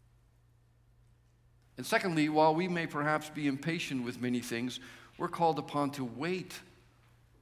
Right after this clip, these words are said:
on the Lord, as we just sang, to put our hope in the King of Kings and the Lord of Lords, the very one sitting on the throne, oh, not the great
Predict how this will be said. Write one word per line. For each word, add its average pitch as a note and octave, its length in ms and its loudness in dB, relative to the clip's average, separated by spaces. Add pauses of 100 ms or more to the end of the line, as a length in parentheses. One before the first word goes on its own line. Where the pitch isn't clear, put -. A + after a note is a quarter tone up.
(260)
on C3 160 -2
the B2+ 80 -2
Lord, B2 380 -2
as G2+ 160 -6
we A2 240 -8
just - 280 -12
sang, C#3+ 360 -4
to A#2+ 80 -8
put F3+ 200 2
our E3 140 10
hope G3 540 0
in C#3+ 100 2
the C#3+ 80 2
King F#3+ 300 -2
of - 180 -6
Kings E3 600 -2 (380)
and F3+ 140 2
the F3+ 80 2
Lord F#3 340 4
of D3 160 0
Lords, E3+ 540 2
the D3+ 80 -2
very F#3 360 4
one F3+ 360 8
sitting F3+ 440 0
on D#3 180 2
the D3 80 -2
throne, D#3+ 460 2
oh, C#3+ 120 2
not D3+ 340 4
the C3+ 80 -2
great C3 400 0